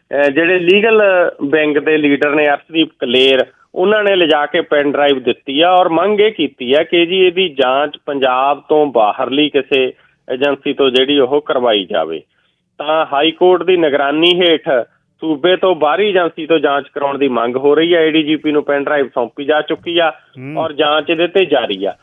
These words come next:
Speaker 1: ਉਹ ਇਹ ਮਸਲਾ ਵੀ ਕਾਫੀ ਭਖਿਆ ਹੋਇਆ। ਹੁਣ ਜੇ ਇਹ ਕਿਤੇ ਸਹੀ ਪਾਈ ਗਈ ਫਿਰ ਤਾਂ ਦੇਖੋ ਐਸ ਐਸ ਪੀ ਸਾਹਿਬ ਦੀ ਕੁਰਸੀ ਹਿੱਲ ਸਕਦੀ ਆ। ਅਗਰ ਇਹਦੇ ਤੇ ਮਤਲਬ, ਕਿਉਂਕਿ ਸਰਕਾਰ ਤਾਂ ਇਹ ਕਹਿ ਰਹੀ ਆ ਜਾਂ ਆਮ ਆਦਮੀ ਪਾਰਟੀ ਕਹਿ ਰਹੀ ਆ ਕਿ ਜੀ ਇਹ,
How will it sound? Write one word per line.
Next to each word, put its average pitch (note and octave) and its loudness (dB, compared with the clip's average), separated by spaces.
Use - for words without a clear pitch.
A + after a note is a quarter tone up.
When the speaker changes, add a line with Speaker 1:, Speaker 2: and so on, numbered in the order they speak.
Speaker 1:
ਉਹ A3+ 2
ਇਹ A#3+ 4
ਮਸਲਾ G#3 -2
ਵੀ G#3+ -4
ਕਾਫੀ F#3 -4
ਭਖਿਆ D3+ -4
ਹੋਇਆ। F2+ -6
ਹੁਣ E3 -4
ਜੇ C#3+ 0
ਇਹ F#3 0
ਕਿਤੇ G3+ -4
ਸਹੀ E3 -2
ਪਾਈ E3+ -4
ਗਈ F#3+ -2
ਫਿਰ D#3+ -6
ਤਾਂ F#3 -4
ਦੇਖੋ F3+ -2
ਐਸ F3 -2
ਐਸ E3+ -2
ਪੀ E3+ -2
ਸਾਹਿਬ D#3+ -2
ਦੀ D#3+ -10
ਕੁਰਸੀ C#3 -4
ਹਿੱਲ A2 -4
ਸਕਦੀ A2 -6
ਆ। G#2 -2
ਅਗਰ A3 0
ਇਹਦੇ F3+ 2
ਤੇ G#3 -2
ਮਤਲਬ, F3+ 0
ਕਿਉਂਕਿ G3 -2
ਸਰਕਾਰ D3+ -2
ਤਾਂ F#3+ -4
ਇਹ G3 0
ਕਹਿ G3+ -2
ਰਹੀ G#3 0
ਆ G3 2
ਜਾਂ F3+ 0
ਆਮ F3 0
ਆਦਮੀ F3+ 0
ਪਾਰਟੀ F3 0
ਕਹਿ F3 0
ਰਹੀ F3+ 0
ਆ E3 0
ਕਿ E3 0
ਜੀ F3 0
ਇਹ, E3+ 2